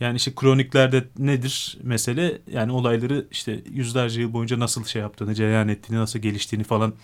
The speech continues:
anlatırsınız. E, buna uygun bir, e, ne diyelim, tarihsel gerçekliğe sadık bir anlatı inşa etmeye çalışıyor, e, Ivo Andrić. Bu bir miktar sıkıcı da olabilir. Yani çünkü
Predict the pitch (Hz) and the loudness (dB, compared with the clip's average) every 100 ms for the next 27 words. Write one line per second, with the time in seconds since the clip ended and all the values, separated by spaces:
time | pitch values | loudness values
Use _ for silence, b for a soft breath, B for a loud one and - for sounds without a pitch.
0 | b b - 113 104 101 110 - - - | b b -6 -2 -2 -4 -6 -6 -6 -8
1 | b b b b b b _ 113 110 120 | b b b b b b _ -6 -4 0
2 | 135 196 185 - - - - - - 156 | 0 0 -2 -10 -20 -20 -20 -20 -2 4
3 | 156 175 202 - - 131 151 160 - 131 | 6 6 4 0 -8 0 2 2 0 2
4 | 123 123 127 127 147 151 151 147 143 143 | 4 4 4 2 4 4 6 8 8 8
5 | 170 147 151 143 151 170 170 143 147 175 | 4 6 4 6 4 4 4 8 6 6
6 | - - 127 110 - 123 120 117 117 107 | -2 -6 -2 -2 0 0 0 0 0 2
7 | 117 107 - 104 113 104 101 110 101 B | 0 0 -2 -2 0 -2 0 0 -2 B
8 | B B B B B _ 113 110 110 123 | B B B B B _ -6 -4 -2 -2
9 | 120 117 117 175 180 - - _ b b | 0 2 0 -2 -2 -2 -4 _ b b
10 | b b _ - 185 214 - - 151 180 | b b _ 0 2 2 0 -10 -4 -2
11 | 202 175 214 202 - 202 202 147 113 143 | 0 2 2 2 0 2 4 2 2 0
12 | 113 104 151 170 - - 127 113 110 127 | 0 0 -2 -4 -10 -8 -2 0 0 -4
13 | 123 131 | -2 -2